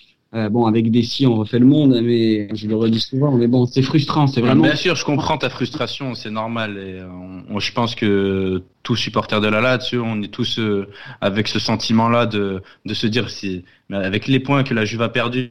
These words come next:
Speaker 2: si on avait repris, euh, comme avant le, le confinement avec ce, ce, ce jeu-là, voyez, ça aurait pu être une fin de saison, euh, pff, allez, magnifique, exceptionnelle.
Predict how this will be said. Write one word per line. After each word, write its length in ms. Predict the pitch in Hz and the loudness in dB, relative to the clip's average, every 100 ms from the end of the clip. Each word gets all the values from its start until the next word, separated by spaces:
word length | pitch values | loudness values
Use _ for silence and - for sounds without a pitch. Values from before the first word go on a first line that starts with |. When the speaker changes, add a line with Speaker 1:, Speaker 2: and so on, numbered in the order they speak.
| - | -6
Speaker 2:
si 100 | 165 | -2
on 120 | 160 139 | 0 2
avait 460 | 135 131 143 135 135 - _ | 2 2 2 0 -4 -20 _
repris, 640 | 104 123 117 - 156 135 | -4 -2 0 0 2 2
euh, 480 | 113 104 101 98 98 | 2 0 -2 -4 -6
comme 220 | 92 127 | -2 0
avant 320 | 120 117 127 127 | 0 2 0 0
le, 340 | 113 101 98 | 0 -2 -4
le 120 | 98 | -6
confinement 600 | 98 117 - 127 131 131 | -6 -8 0 2 4 2
avec 240 | 117 104 - | 0 0 -2
ce, 160 | - | -6
ce, 220 | 104 - | -6 -4
ce 180 | 101 - | -6 -2
jeu-là, 440 | 104 123 123 135 135 - _ _ _ - | 0 2 4 2 -2 -12 _ _ _ -2
voyez, 180 | 110 113 107 | 2 2 2
ça 140 | 117 | 0
aurait 180 | 104 110 | 0 -2
pu 160 | - | -2
être 200 | 120 117 | -2 -2
une 180 | 113 107 | -2 -2
fin 260 | 101 - 120 | -2 -4 -4
de 60 | |
saison, 540 | 117 120 110 123 120 107 | -2 -4 -2 -2 -2 -2
euh, 200 | 98 95 | -4 -8
pff, 400 | 95 - - - - | -12 -16 -18 -12 -4
allez, 260 | 104 110 | -2 -2
magnifique, 720 | 107 110 120 131 135 - 135 | 0 2 4 4 2 -2 -4
exceptionnelle. 580 | 120 - 113 127 123 104 | -4 -2 -2 -2 -2 -4